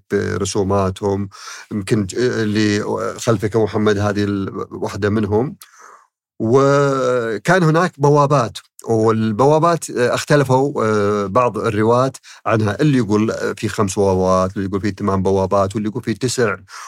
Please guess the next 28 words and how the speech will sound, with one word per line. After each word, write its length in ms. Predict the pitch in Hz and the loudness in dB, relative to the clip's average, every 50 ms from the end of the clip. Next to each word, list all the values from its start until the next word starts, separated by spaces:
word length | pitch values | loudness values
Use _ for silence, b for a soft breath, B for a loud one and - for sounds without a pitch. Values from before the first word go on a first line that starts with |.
| B B | B B
واللي 200 | 120 131 139 147 | 0 2 4 4
يقول 140 | 147 143 139 | 4 2 2
في 120 | 147 143 | 2 2
اثنى 180 | 131 - 131 143 | 0 0 0 -2
عشر 280 | 135 131 - 135 123 120 | 0 0 -2 -2 -2 0
بوابة. 600 | 120 120 120 123 127 123 117 110 113 110 110 98 - B B B B B B | 0 0 2 2 2 2 0 0 -2 -6 -6 -10 -14 B B B B B B
طبعًا 240 | 147 139 135 143 147 | 2 4 4 4 4
بعضهم 460 | 165 165 175 151 156 151 - - - _ _ _ _ _ - | 4 2 2 2 0 -2 -2 -8 -14 _ _ _ _ _ 0
يخلط 420 | 127 143 147 147 - - 113 98 | 2 2 2 2 2 0 0 2
بين 160 | 104 113 113 | 2 2 2
البوابة 600 | 113 110 104 120 120 123 123 127 127 127 123 135 | 2 2 2 2 2 4 2 2 2 2 2 0
والنقبة. 580 | 120 110 107 104 101 110 101 95 90 87 85 87 | 0 2 0 0 0 0 0 -2 -2 -4 -4 -4
النقبة 380 | 92 101 123 120 120 120 123 120 | -2 -2 -2 0 0 0 0 0
اللي 140 | 120 113 | 0 0
هو 140 | 104 113 113 | 0 -2 -2
باب 320 | 104 107 110 113 104 95 110 | 0 0 0 0 0 -2 -4
النقبة 480 | 98 98 110 110 104 92 98 107 120 | -2 -2 -2 -2 -2 0 0 0 0
الصغير 560 | 113 - - - 104 110 110 110 117 127 131 - B B B B B B | 0 -2 -4 -6 -2 0 0 2 2 2 0 -2 B B B B B B
اللي، 600 | 120 107 104 101 113 113 110 110 - - - 92 | -4 -2 0 0 0 0 0 -2 -4 -4 -4 -4
اللي 160 | 113 117 117 | 0 2 2
الراجلة، 600 | 117 107 123 117 107 101 98 - 107 104 113 127 120 B B B B B | 2 4 4 2 2 2 -2 -2 -2 0 0 0 -2 B B B B B
والبوابات 760 | - 127 127 143 156 160 160 156 147 156 160 165 170 170 - 156 | 0 2 4 4 6 6 6 4 4 2 2 2 2 0 -2 -4
اللي 220 | 135 127 135 135 | -4 -2 0 0
هي 40 | 135 | 0
البوابات 440 | 127 110 127 131 139 139 131 123 117 | 0 2 2 2 4 4 2 0 -2
الكبيرة 480 | 113 - 127 120 135 147 143 127 123 | -4 -4 -2 0 0 0 2 0 0
اللي 160 | 120 120 120 | 0 0 0
للدخول 640 | 117 117 117 113 - - - - 131 127 135 143 143 | 0 -2 -2 -2 -4 -6 -2 0 0 2 2 0 -2